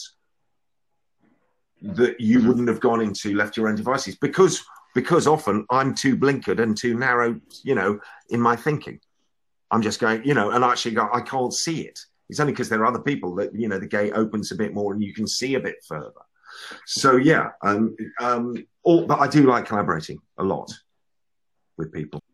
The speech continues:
Speaker 2: I kind of, um, noticed just over the years that industrial music is one of those sort of genres where people do it a lot more than, um,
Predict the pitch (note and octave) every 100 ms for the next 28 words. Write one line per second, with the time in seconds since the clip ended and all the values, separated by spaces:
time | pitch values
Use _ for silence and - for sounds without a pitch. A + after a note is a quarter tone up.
0 | _ - C3+ E3+ B3 C3+ G2+ G#2 F#2 F2
1 | F2+ G#2 G#2+ - G2+ - G2 G#2+ G2 F#2+
2 | G#2 F#2+ G2 F#2 G2 G#2 G#2+ A2 G2 F#2
3 | F2+ F#2 F#2 E2+ F#2+ F#2+ F#2 F#2 - G2
4 | E2+ E2+ F#2 F#2+ F2+ E2+ D2+ F#2 F2+ F#2+
5 | F#2+ - E2+ F2+ F#2 F#2+ F#2 F2+ E2+ F2+
6 | E2 - _ _ _ _ _ _ - _
7 | G#2+ G2 F#2 E2 D#2+